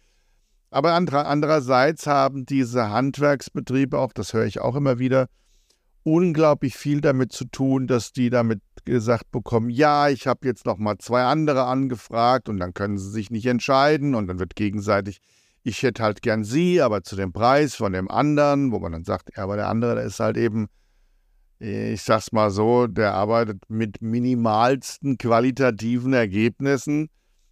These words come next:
Ja, und bei uns ist es halt eben alles wirklich sehr, sehr ordentlich und, ähm, wollen uns dann halt auf diese Preisschiene nicht reinlassen. Oder was noch schlimmer ist und was ich immer wieder höre,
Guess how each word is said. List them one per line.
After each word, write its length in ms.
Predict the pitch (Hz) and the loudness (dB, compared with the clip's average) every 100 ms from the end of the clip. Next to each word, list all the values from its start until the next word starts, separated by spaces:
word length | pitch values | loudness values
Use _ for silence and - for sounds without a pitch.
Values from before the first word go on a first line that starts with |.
| _ | _
Ja, 280 | 98 101 127 | -4 0 2
und 240 | 127 120 | 2 0
bei 100 | 98 | 0
uns 240 | 98 113 - | 2 0 -4
ist 80 | 127 | -8
es 140 | 107 | -2
halt 140 | 113 | -2
eben 200 | 110 98 | -2 -4
alles 500 | 87 107 135 - - | -2 0 0 -4 -10
wirklich 380 | 101 104 135 120 | -6 -2 -2 -2
sehr, 260 | - 117 123 | 0 2 2
sehr 280 | 113 123 104 | 2 2 2
ordentlich 840 | 101 131 131 123 131 135 107 - | 2 2 0 -4 0 0 0 -4
und, 520 | 123 113 113 110 - | 0 2 2 0 -2
ähm, 760 | 117 113 110 107 107 - 104 92 _ _ _ - | -2 0 0 -2 -4 -12 -16 -18 _ _ _ -2
wollen 200 | 196 127 | 0 0
uns 120 | 120 | 0
dann 120 | 117 | 2
halt 100 | 113 | 2
auf 100 | 107 | 2
diese 240 | 120 107 | 0 -2
Preisschiene 540 | 92 95 120 - 120 107 | -2 0 0 -2 -4 -4
nicht 180 | 98 98 | -4 -2
reinlassen. 540 | 110 151 139 127 - - | 0 2 2 0 -6 -4
Oder 460 | 156 190 170 131 - _ _ _ _ | 2 4 4 2 -2 _ _ _ _
was 260 | - 120 - | 0 0 0
noch 380 | 127 131 170 - | -2 2 0 0
schlimmer 400 | - 120 107 101 | -2 0 2 0
ist 160 | 95 | 0
und 80 | 104 | -2
was 160 | 101 101 | -2 -2
ich 100 | 131 | -4
immer 240 | 131 120 | -2 0
wieder 220 | 104 95 | 0 0
höre, 320 | 98 117 110 | 0 0 0